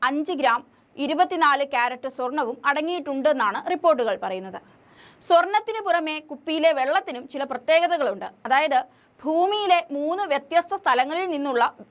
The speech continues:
ശുദ്ധമായ വെള്ളമാണ് ഓരോ കുപ്പിയിലും ഉപയോഗിക്കുന്നത്. ഫ്രാൻസിലെ ഒരു നീരുറവയിൽ നിന്നാണ് ഒരു ഭാഗം, ഫിജിയിലെ ഒരു നീരുറവയിൽ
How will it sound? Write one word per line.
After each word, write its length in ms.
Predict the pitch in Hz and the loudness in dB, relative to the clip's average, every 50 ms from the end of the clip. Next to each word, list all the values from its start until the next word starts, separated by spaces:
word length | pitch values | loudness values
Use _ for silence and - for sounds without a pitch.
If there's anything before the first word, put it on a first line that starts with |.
| - - | -12 -8
ശുദ്ധമായ 580 | 294 277 285 - 381 370 370 392 415 427 415 381 294 | -8 -6 -2 -2 0 2 4 4 4 2 0 -2 -4
വെള്ളമാണ് 520 | 269 277 311 311 277 233 208 202 208 208 208 220 220 | -2 -2 -4 -4 -4 -6 -6 -8 -10 -10 -8 -4 -2
ഓരോ 220 | 233 247 285 330 330 - | 0 0 0 0 0 -4
കുപ്പിയിലും 420 | 262 - - 349 320 269 277 311 339 | -8 -8 -6 -4 -4 -2 -2 -2 0
ഉപയോഗിക്കുന്നത്. 640 | 302 339 330 320 269 220 202 202 202 202 196 196 - - _ _ _ - - - _ - | 2 4 4 4 4 2 -2 -6 -10 -12 -12 -14 -16 -16 _ _ _ -20 -20 -20 _ 0
ഫ്രാൻസിലെ 580 | - 294 285 302 330 320 - 359 320 320 311 - - 262 | 2 2 2 2 0 -2 -2 2 2 2 2 2 0 0
ഒരു 100 | 262 285 269 254 | 0 0 -2 -4
നീരുറവയിൽ 560 | 254 262 277 302 311 330 320 320 320 330 330 294 269 | -2 -2 -2 0 0 0 2 2 0 -2 -2 -2 -2
നിന്നാണ് 380 | 254 262 262 240 208 208 262 - - | -2 2 2 2 2 0 -2 -2 0
ഒരു 120 | 302 320 320 254 - | 0 0 -2 -4 -6
ഭാഗം, 280 | 208 190 185 - 175 - _ _ _ - - - _ _ - | -8 -8 -6 -8 -10 -14 _ _ _ -20 -20 -20 _ _ 2
ഫിജിയിലെ 560 | - 381 370 381 415 440 415 320 277 269 262 - - | 4 4 6 6 6 4 4 4 2 2 2 2 0
ഒരു 120 | 269 269 285 269 | 0 0 0 0
നീരുറവയിൽ 480 | 269 269 262 277 269 269 269 269 269 | 0 0 2 4 4 4 6 4 4